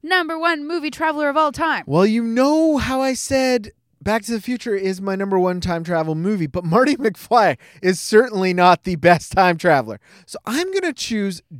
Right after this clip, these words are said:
Speaker 2: Doc Emmett Brown.
Speaker 1: He is the better time traveler, but I think I have a pair of time travelers that beat Doc
Speaker 2: Are you
Speaker 1: Brown.
Speaker 2: cheating?
Speaker 1: No, I'm not cheating. They count as one.
Speaker 2: Okay.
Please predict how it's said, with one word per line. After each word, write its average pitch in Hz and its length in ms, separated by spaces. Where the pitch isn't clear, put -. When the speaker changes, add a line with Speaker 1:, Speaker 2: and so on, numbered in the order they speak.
Speaker 2:
Doc 180 460
Emmett 170 440
Brown. 143 960
Speaker 1:
He 269 280
is 240 220
the 254 140
better 220 360
time 185 220
traveler, 180 600
but 226 200
I 359 140
think 320 260
I 294 240
have 196 500
a 240 140
pair 269 680
of 202 180
time 214 320
travelers 214 520
that 226 300
beat 247 280
Doc 220 240
Speaker 2:
Are - 80
you 254 60
Speaker 1:
Brown. 262 260
Speaker 2:
cheating? 381 760
Speaker 1:
No, 294 240
I'm 330 120
not 339 220
cheating. 262 400
They 254 80
count 226 300
as 254 120
one. 202 460
Speaker 2:
Okay. 135 400